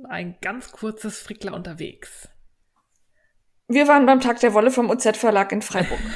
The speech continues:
Speaker 1: <laughs> Ja, da haben wir auch schon von
Speaker 2: <laughs>
Speaker 1: unseren, äh, Highlights vom Craft Chat, äh, was wir geentert haben, äh, vorhin erzählt.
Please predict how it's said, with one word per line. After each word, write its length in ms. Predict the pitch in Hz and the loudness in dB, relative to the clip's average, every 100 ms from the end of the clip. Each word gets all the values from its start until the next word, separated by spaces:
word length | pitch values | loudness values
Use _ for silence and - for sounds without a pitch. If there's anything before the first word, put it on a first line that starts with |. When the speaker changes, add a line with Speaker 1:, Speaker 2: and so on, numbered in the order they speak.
| - | -8
Speaker 1:
<laughs> 140 | - 170 - - _ _ - 277 | -8 -10 -14 -20 _ _ -16 -8
Ja, 80 | 202 | -6
da 60 | |
haben 100 | 208 | 0
wir 140 | 254 277 | 2 4
auch 240 | 277 262 | 2 0
schon 240 | 220 262 339 | -2 -4 -4
von 180 | 214 180 | -6 -6
Speaker 2:
<laughs> 0 | |
Speaker 1:
unseren, 640 | 220 185 185 185 190 180 | -8 -4 -4 -4 -6 -8
äh, 340 | - 180 180 170 | -6 -6 -6 -6
Highlights 540 | 208 220 175 175 - | -6 -4 -4 -6 -10
vom 580 | - 180 175 175 175 - 165 - | -8 -8 -6 -8 -10 -10 -14 -12
Craft 360 | 202 175 - - 208 208 | -10 -8 -10 -18 -20 -18
Chat, 480 | - 285 311 - - - | -10 -10 -10 -14 -14 -12
äh, 280 | 208 214 226 214 214 | -10 -12 -14 -16 -16
was 260 | 202 202 196 | -16 -14 -12
wir 80 | |
geentert 460 | 196 - 220 214 202 | -12 -12 -10 -12 -10
haben, 400 | 185 185 190 180 | -10 -10 -12 -14
äh, 180 | 214 - | -20 -20
vorhin 340 | - 190 190 | -14 -12 -10
erzählt. 520 | - - 190 185 190 | -14 -10 -6 -6 -6